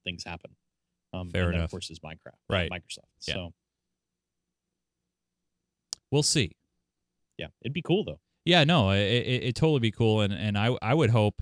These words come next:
Speaker 1: I,
Speaker 2: That,
Speaker 1: I
Speaker 2: that
Speaker 1: would, I would probably buy it on both platforms, even though I,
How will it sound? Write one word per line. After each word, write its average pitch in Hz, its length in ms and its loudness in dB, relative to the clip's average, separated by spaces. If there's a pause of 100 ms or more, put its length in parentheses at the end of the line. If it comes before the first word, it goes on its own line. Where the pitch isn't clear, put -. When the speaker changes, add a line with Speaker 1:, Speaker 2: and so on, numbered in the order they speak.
(120)
Speaker 1:
I, 87 60 -14 (380)
Speaker 2:
That, 107 180 0 (120)
Speaker 1:
I 139 100 4
Speaker 2:
that 196 60 6
Speaker 1:
would, 180 160 4 (120)
I 127 80 0
would 165 200 2
probably 151 440 4
buy 123 260 4
it 120 80 2
on 113 140 2
both 110 260 -2
platforms, - 500 -8
even 113 280 0
though 104 260 0
I, 117 200 0